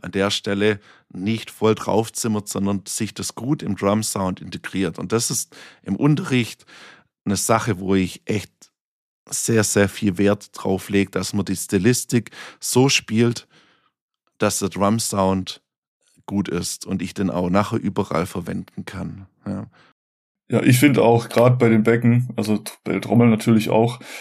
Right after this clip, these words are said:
Speaker 2: aber grad die Becken, die müssen ja auch schwingen können. Da bringt's nicht, wenn ich jetzt voll aufs Becken rein, beziehungsweise drauf gehe, sondern ich mach's dann gern so, ich spiel auf jeden Fall komplett locker und lass das Becken schwingen, indem ich dem Becken Raum geb.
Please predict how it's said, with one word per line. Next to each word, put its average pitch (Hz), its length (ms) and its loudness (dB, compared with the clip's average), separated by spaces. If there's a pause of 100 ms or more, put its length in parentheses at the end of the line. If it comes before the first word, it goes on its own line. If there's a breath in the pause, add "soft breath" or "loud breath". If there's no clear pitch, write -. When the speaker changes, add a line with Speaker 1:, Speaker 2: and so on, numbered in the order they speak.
(160 loud breath)
Speaker 2:
aber 107 200 0
grad 110 320 2
die 117 60 6
Becken, 123 300 4
die 120 100 4
müssen 120 280 6
ja 104 60 4
auch 104 220 2
schwingen 123 420 6
können. 107 200 4
Da 107 80 4
bringt's 110 320 2
nicht, 123 180 6
wenn 110 140 6
ich 104 160 4
jetzt - 260 -2 (120)
voll 113 200 4
aufs 110 140 2
Becken 113 260 2
rein, 123 440 6
beziehungsweise 107 420 2
drauf 123 320 2
gehe, 123 120 2
sondern 110 420 6 (580 loud breath)
ich 113 160 0
mach's 113 220 6
dann 117 120 4
gern 110 160 4
so, 113 220 4
ich 113 80 4
spiel 120 240 4
auf 117 140 4
jeden 117 160 4
Fall 110 360 2
komplett 107 360 2
locker 123 500 4
und 117 120 2
lass 110 160 2
das 107 120 -2
Becken 107 240 0
schwingen, 117 400 6
indem 110 320 4
ich 110 220 0
dem 107 160 4
Becken 110 200 2
Raum 107 340 4
geb. 107 280 0